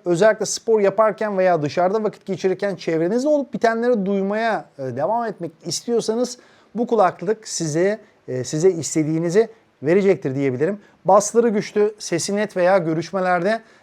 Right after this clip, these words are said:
e, karşı taraf sizi rahatça duyabiliyor. Kulağa, e, rahatça, e, oturuşuyla da gayet rahat kullanımda.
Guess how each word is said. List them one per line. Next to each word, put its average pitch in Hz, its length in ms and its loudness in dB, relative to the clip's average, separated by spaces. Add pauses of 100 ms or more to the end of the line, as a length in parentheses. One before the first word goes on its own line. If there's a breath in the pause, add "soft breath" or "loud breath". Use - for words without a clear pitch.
(120)
e, 131 600 -2
karşı 170 320 2
taraf 214 220 2
sizi 165 180 -2
rahatça 147 340 2
duyabiliyor. 135 640 2 (420 loud breath)
Kulağa, 196 500 4
e, 143 60 -6 (440)
rahatça, 151 460 2 (680)
e, 123 40 -12
oturuşuyla 139 680 -2
da 151 60 0
gayet 143 380 -2
rahat 139 360 -4
kullanımda. 120 540 -8